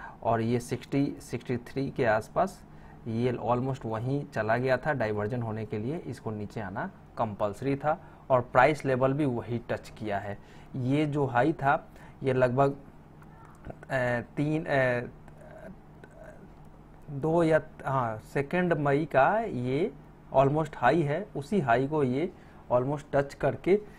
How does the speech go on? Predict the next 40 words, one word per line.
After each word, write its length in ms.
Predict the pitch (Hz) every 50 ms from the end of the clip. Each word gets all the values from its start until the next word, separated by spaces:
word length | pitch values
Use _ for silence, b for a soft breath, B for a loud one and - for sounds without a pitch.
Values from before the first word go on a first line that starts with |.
| B B B -
reversal 520 | 143 180 139 139 143 139 - - 156 143
देने 260 | 135 135 123 123 127
के 140 | 120 - 127
लिए 340 | 120 120 120 135 165 175 170
ये 360 | 131 117 120 131 135 135 123
stock 320 | - - - 139 170 160 - - -
तैयारी 320 | - 120 107 107 101 117 113
कर 200 | - 117 104 98
रहा 280 | 101 104 101 104 110
था। 260 | 110 - 156 180 196 B B B B B B B B
और 160 | 135 131 - -
ट्वेंटी 320 | 151 139 139 139 - 160
डीमा 300 | 151 147 147 143 147 143
का 140 | 135 143 139
जो 160 | 139 139 131
level 380 | 127 123 123 123 139 151 143 135
है 160 | 151 175 202 - B B B B B B
लगभग 340 | 120 120 120 117 131 139 143 139 135 123 127
वन 120 | 135 135
नाइन 380 | 135 135 131 131 147 180 196 196 - - - - - -
टू 180 | - 151 147 139
थ्री, 300 | - 135 113 113 95 90
वन 320 | 92 101 120 139 160 165
नाइन 380 | 170 160 143 135 139 151 165 156
टू 240 | - - 156 156 147
थ्री, 260 | 143 135 120 123 113
और 200 | - 117 120 131
आज 280 | 127 127 139 151 143
का 120 | 143 - 160
लो 240 | 143 135 139 147 160
भी 160 | 151 156 156
आप 120 | 151 143
देखेंगे 400 | 139 127 127 117 143 143 151 165
तो 120 | 165 165 143
वन 180 | 123 123 123
नाइन 240 | 123 123 123 123 120
टू 180 | 117 - 110 101
थ्री 240 | - 107 107 107
के 100 | 101 117
आसपास 420 | 110 95 92 - - - 196 -